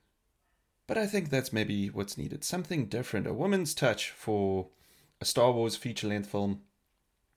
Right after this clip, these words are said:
I will be there. I will be there. So now that we've, you know, chatted about what actually happened with that very, very silly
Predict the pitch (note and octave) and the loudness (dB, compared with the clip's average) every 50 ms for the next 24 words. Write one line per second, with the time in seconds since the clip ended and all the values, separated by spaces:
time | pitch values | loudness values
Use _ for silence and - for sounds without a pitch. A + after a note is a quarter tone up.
0 | _ _ - - - _ - G#3+ A3 G#3+ G#3+ G#3 - G3+ G#3 G3+ G3+ - G#3 - | _ _ -20 -20 -12 _ -2 -2 0 0 0 0 0 0 -2 -2 -2 -2 -2 -2
1 | G2 - D2 - - - - - _ _ _ - G#2 G2+ G#2+ G#2 G2+ G2+ - - | -2 -2 -4 -6 -6 -10 -16 -20 _ _ _ -6 -2 -2 0 0 0 -2 -4 -4
2 | - G#2 G2 G2 G2 F#2+ F#2+ F#2 E2+ E2 - - - _ _ - - - - - | -4 -2 -2 -2 -2 -4 -6 -6 -6 -6 -8 -10 -12 _ _ -20 -20 -20 -18 -18
3 | - - - - - - - _ _ _ _ _ _ _ _ _ _ - - F3 | -18 -20 -20 -20 -20 -20 -20 _ _ _ _ _ _ _ _ _ _ 0 4 6
4 | F3+ G#3 A#3+ C4 C#4 C4 B3+ A#3+ A3+ G#3+ D3+ - - _ _ _ - E3+ F3 E3 | 8 8 8 8 6 4 2 0 0 0 -2 -4 -12 _ _ _ 0 4 6 8
5 | D#3+ D#3 - - - - _ _ _ _ _ _ _ _ _ _ _ _ _ _ | 8 8 6 4 -2 -8 _ _ _ _ _ _ _ _ _ _ _ _ _ _
6 | _ _ _ - - - - E3+ E3 E3 D#3 D#3+ C#3 D3 D3 C#3 C3+ B2+ A2+ - | _ _ _ -4 0 4 6 6 8 8 8 8 10 10 12 12 12 10 10 6
7 | - - - _ _ _ _ _ _ - - - C#3+ B2 B2+ F3+ A#3 - - E3+ | -2 -18 -20 _ _ _ _ _ _ -10 -6 -4 -2 4 6 6 8 8 6 2
8 | - - - D3 C#3 A#2 G#2+ A#2+ A#2+ A2+ - C3 A2+ A2 G#2+ G2+ G#2 G#2 G2+ - | 2 2 2 4 4 4 4 4 4 2 2 2 -2 0 0 -2 -2 -2 -2 0
9 | - A2+ A2 G#2+ G2+ - - - - - _ _ _ _ _ _ _ _ _ _ | 2 2 4 2 2 0 -4 -8 -8 -10 _ _ _ _ _ _ _ _ _ _
10 | _ _ _ _ _ _ _ _ _ _ _ _ _ _ _ _ - A#2+ G#2 A#2 | _ _ _ _ _ _ _ _ _ _ _ _ _ _ _ _ -16 -4 2 6
11 | B2+ B2+ B2+ A#2 G#2 A2 G#2 G#2+ G2+ G2 - A2 G#2 G2 F#2+ F#2 F2 | 8 8 8 8 8 6 6 4 4 2 2 0 0 0 0 -2 -4